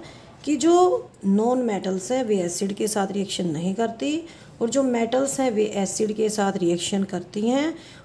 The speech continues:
और उनसे hydrogen gas निकलती है और जो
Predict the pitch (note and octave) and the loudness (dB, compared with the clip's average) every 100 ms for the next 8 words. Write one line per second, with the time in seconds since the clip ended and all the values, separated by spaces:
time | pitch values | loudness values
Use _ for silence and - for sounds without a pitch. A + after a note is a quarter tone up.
0 | - G#3+ A3+ A3 G#3+ G#3+ - B3 C#4 - | -4 -2 0 0 0 0 0 0 0 0
1 | F3+ E3 F3+ F3 G#3+ G#3+ A3 A3 B3 A#3 | 0 0 0 2 2 2 2 0 -2 0
2 | B3 C4 B3+ D4 E4 E4+ - - - A3 | -2 -2 -2 0 0 -2 -12 -20 -4 0
3 | A3 G#3 | 2 2